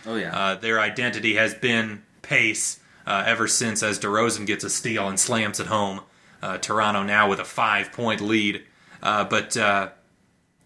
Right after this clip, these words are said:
Speaker 2: the, the pace is gonna be a very interesting thing, and see how Golden State handles the pace of New Orleans, if they're able to,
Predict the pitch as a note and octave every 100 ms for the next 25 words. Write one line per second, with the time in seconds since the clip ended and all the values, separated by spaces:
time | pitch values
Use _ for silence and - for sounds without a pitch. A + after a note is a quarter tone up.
0 | - - - A#2 C3 A#2+ A2 G#2+ _ _
1 | _ _ _ _ _ _ C3 C3 - D#3
2 | D3+ C3 A2+ C3+ B2 A2 A2 A2 G#2+ G#2+
3 | G#2 G#2 A#2+ A2+ G#2+ G#2 G#2+ - G2+ -
4 | G2+ G2 F#2+ - A#2 G2+ - A2+ G#2+ G#2
5 | G2+ G2+ - A2+ G2+ - A2+ G2+ G2 -
6 | G#2 - G2+ F#2+ G2 G2 F#2+ F#2+ G2 -
7 | B2+ - A2 A2 A2 G#2+ - G#2+ G2